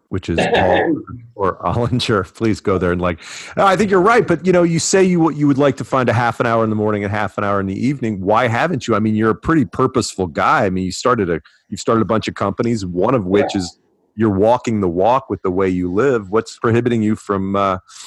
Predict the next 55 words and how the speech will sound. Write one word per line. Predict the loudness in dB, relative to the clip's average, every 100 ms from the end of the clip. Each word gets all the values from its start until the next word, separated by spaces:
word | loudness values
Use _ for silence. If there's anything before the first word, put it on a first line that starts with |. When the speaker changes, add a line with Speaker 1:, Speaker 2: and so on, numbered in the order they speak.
| -6
Speaker 1:
reducing | -2 0 0 -2
your | -4
screen | -4 -4 -4
time? | -4 -8 -8 _ _ _ _ _
Speaker 2:
Somewhat | -6 -2 0 2 0
the | -4
dopamine | -2 -2 -2 -2 -2 0 0 0 0
hits | 0 -2 -4 -10
that | -6
I | -2 -2
get | -2 -2 -2
from | -4 0 0
it | 0 -4 -10
and, | -10 -6 -2 0
Speaker 1:
Right. | 0 0
Speaker 2:
and, | 0
and | -4 -8 -4
partially | -4 -2 -2 -2
the | -4
technology. | -4 -2 2 2 2 0 -2
I | 2
mean, | 2
what | 4 4
I'm, | 4 2 0
what | 0
I | 2 2
was | 0
referring | 0 2 2
to | 2 2
was | 2 -2 -2
I | -4
was | -2
hoping | -2 -2 -6 -10
there | -10
would | -10
be, | -4
like, | -4 -4
a | -6
setting | -2 0 0 -2 -8
so | -14
I | -14
could | -12
just, | -10 -12
like, | -12
set | -10 -4 -4 -4
it. | -10
Okay, | -12 -10
this | -10 -12
is | -12
it. | -2
Speaker 1:
Oh, | 0 2
right. | 0 -2 -4
Yeah. | -4 -2
Speaker 2:
Uh, |
I | -4 -6 -8